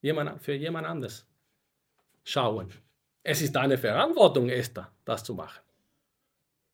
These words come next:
Aber die Welt geht nicht unter wegen, weil, weil du das nicht machen willst. Gottes Plan wird weiterlaufen. Gottes Engel schauen nicht einfach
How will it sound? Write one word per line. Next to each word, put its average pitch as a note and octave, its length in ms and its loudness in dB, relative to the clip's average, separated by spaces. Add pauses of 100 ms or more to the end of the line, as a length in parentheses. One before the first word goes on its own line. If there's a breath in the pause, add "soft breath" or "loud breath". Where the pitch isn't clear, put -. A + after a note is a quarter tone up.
(300)
Aber B2+ 220 4
die A#2+ 160 0
Welt F#3 260 4
geht G3 160 4
nicht G#3+ 160 2
unter D#3 300 4
wegen, C3+ 380 2
weil, C3+ 280 2
weil B2+ 180 4
du C#3+ 320 4
das C3 220 -2
nicht A#2+ 140 -2
machen G3+ 340 2
willst. A#2 240 0
Gottes C#3+ 340 2
Plan E3 320 -2
wird B2+ 200 0
weiterlaufen. B2+ 640 -4 (1400 loud breath)
Gottes C#4 680 4
Engel A#3+ 480 4
schauen A3+ 480 0
nicht C4 240 0
einfach G#3 540 -4